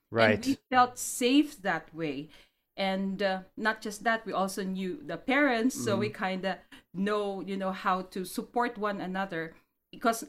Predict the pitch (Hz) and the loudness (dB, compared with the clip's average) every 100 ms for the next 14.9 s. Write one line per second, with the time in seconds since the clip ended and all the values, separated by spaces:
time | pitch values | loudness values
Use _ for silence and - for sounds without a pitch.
0 | 208 220 247 254 233 190 - 233 214 - | 0 2 2 -2 -4 -6 -4 -2 -2 -6
1 | - - 214 214 214 190 170 - - 214 | -12 -6 -4 -4 -4 -4 -6 -12 -2 -2
2 | 214 147 - - 208 214 202 175 185 185 | -2 -10 -8 -2 -2 -2 -8 -4 -4 -6
3 | - 180 151 156 180 180 - 185 165 170 | -6 -6 -4 2 2 0 -6 -6 -4 -4
4 | 180 165 156 165 - - - 113 120 113 | -4 -4 -4 -4 -8 -14 -4 -2 2 0
5 | - _ _ 233 240 170 285 285 - - | -2 _ _ -4 -4 0 0 0 -8 -2
6 | 233 247 233 233 - 190 - 214 196 202 | 0 0 -4 -10 -12 -12 -4 -4 -4 -10
7 | 208 196 196 190 214 233 208 190 185 190 | -8 -8 -6 -6 -4 -4 -2 -2 -2 -4
8 | 170 170 170 170 - 247 - 185 175 151 | -6 -8 -10 -12 -6 -6 -6 -10 -10 -6
9 | 160 156 _ _ 214 214 208 - 196 - | -8 -8 _ _ -10 -6 -6 -8 -10 -4
10 | 190 196 190 175 180 170 175 165 147 165 | -4 -4 -8 -6 -8 -8 -10 -8 -8 -6
11 | 143 160 _ - - - - 214 208 214 | -8 -10 _ -20 -20 -18 -4 -4 -2 -6
12 | - 302 294 285 - 240 214 - 208 190 | -2 2 2 0 -8 -6 -6 -8 -12 -4
13 | 226 254 294 277 175 190 196 - 254 247 | -4 2 4 4 2 -4 -4 -4 -6 -6
14 | - 196 180 185 185 185 190 185 | -4 -4 -2 -6 -6 -4 -4 -4